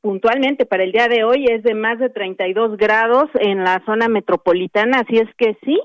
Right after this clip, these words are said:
el calor continúa, no ha terminado de refrescar, digámoslo así, la temperatura que se, que, que tenemos aquí en la zona metropolitana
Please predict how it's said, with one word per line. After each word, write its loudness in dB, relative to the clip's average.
el 2
calor 2
continúa, 0
no 2
ha 2
terminado 0
de 2
refrescar, -2
digámoslo 0
así, -2
la 2
temperatura 0
que -6
se, -2
que, 0
que 0
tenemos 0
aquí -4
en 0
la -2
zona -2
metropolitana -2